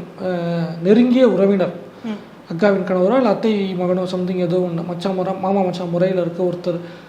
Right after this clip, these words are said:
Speaker 1: சொந்தமான இடத்துல இன்கம் டேக்ஸ் ரெய்டு நடந்திருக்கு. தொடர்புடைய நிறுவனங்கள்ல இருநூத்தி நாற்பது கோடி வரி நடந்ததாக தகவல் சொல்லப்படுது. அதுல தன் பேர் அடிபடுது, அதுல இருந்தும் டீவியேட் பண்ணணும்.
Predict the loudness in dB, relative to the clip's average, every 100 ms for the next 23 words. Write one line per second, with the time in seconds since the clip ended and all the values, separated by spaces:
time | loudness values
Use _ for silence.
0 | -16 -4 0 0 0 -2 -4 -2 -2 -2
1 | -2 -2 0 -2 -2 -2 -2 -4 -2 -2
2 | 0 0 0 -2 -2 -4 -4 -2 -2 0
3 | -2 -2 -2 -2 -2 -2 -2 -4 -6 -4
4 | -2 0 0 -2 -4 -14 -18 -6 -2 0
5 | 0 0 0 0 -2 -4 -8 -2 2 4
6 | 4 4 2 0 0 2 2 2 0 0
7 | -4 -2 2 2 2 0 0 0 0 -2
8 | -6 -6 -10 -14